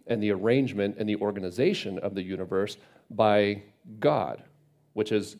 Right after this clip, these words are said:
different. For, it, it explains more the, the what and the why than the how. But we're always looking for the how. We do that. We project ourselves onto Genesis a lot.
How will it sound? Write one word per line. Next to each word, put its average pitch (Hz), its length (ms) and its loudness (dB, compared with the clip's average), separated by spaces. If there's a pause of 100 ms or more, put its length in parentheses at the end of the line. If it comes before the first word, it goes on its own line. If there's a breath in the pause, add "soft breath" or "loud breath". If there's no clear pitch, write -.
(100)
different. 151 420 2
For, - 120 -10
it, - 280 -2
it 110 100 2
explains 110 360 0
more 113 280 4
the, 95 260 4 (480 soft breath)
the 101 100 2
what 110 540 4 (680)
and 101 120 -2
the 98 60 4
why 101 720 6
than 98 140 -2
the 95 80 -2
how. - 440 -4 (160)
But 117 100 0
we're 180 140 8
always 160 160 8
looking 127 140 -2
for 143 100 2
the 127 80 2
how. 135 260 -2 (600)
We 120 120 0
do 143 140 8
that. 90 340 2
We 117 100 0
project 123 560 2
ourselves 113 440 2
onto 101 180 0
Genesis 110 460 0
a 98 40 -10
lot. 85 280 -8